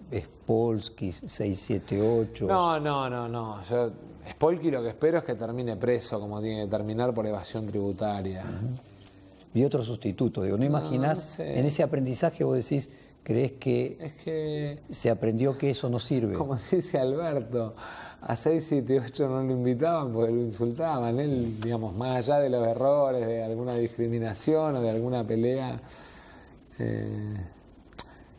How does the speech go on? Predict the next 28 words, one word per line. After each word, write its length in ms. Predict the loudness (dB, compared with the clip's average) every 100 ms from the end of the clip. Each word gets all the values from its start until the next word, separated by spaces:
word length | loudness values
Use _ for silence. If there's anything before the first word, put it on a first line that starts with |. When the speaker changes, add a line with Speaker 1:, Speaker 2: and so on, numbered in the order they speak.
| -20 -20 -20 -20 -20 -20 -10
Speaker 2:
me 60 | -2
parece 320 | -2 0 0
que 240 | 2 2
es 180 | -2 -6
una 120 | -6
etapa 280 | -2 -2 -4
superada. 640 | -4 -4 -2 -4 -4 -6 -8 -14 -18 -20 -20 -20 -12 0
Speaker 1:
¿Hay 200 | 2 4
algún 320 | 2 2 0
riesgo 400 | 2 2 2 2
de 140 | 2
que 160 | 0 0
la 160 | 2 2
relación 520 | 0 -2 -2 0 2
de 80 | 2
Alberto 320 | 2 0 -2
Fernández 400 | -2 -2 -2 -2
con 180 | -4 -2
Clarín 360 | 0 2 0
se 180 | 0 0
vea 140 | 2 0
afectada 560 | -2 -4 0 0 0
por 140 | -2 -4
las 220 | -4 -4
heridas 320 | 0 2 0
que 120 | -2
quedó 240 | -2 0 0
entre 300 | 0 -2